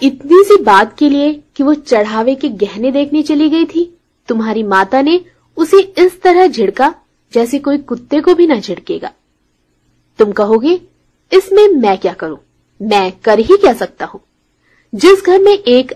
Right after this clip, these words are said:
अनाथ स्त्री पर इतना अत्याचार हो, उस घर का पानी पीना भी हराम है।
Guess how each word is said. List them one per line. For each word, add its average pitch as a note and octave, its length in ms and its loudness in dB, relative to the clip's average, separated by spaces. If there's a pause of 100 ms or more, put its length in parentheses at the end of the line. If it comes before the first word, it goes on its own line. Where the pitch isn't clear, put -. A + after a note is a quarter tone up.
(120)
अनाथ A3+ 360 -2 (240)
स्त्री B3 360 -6
पर C4+ 220 -2 (100)
इतना D4 300 -2
अत्याचार G#3 520 -2
हो, D4 300 -4 (400)
उस G4 200 2
घर G#4 160 4
का G#4 180 4
पानी A3+ 440 -2
पीना G#3+ 380 -4
भी A#3 200 -2
हराम F3+ 460 -4
है। - 220 -20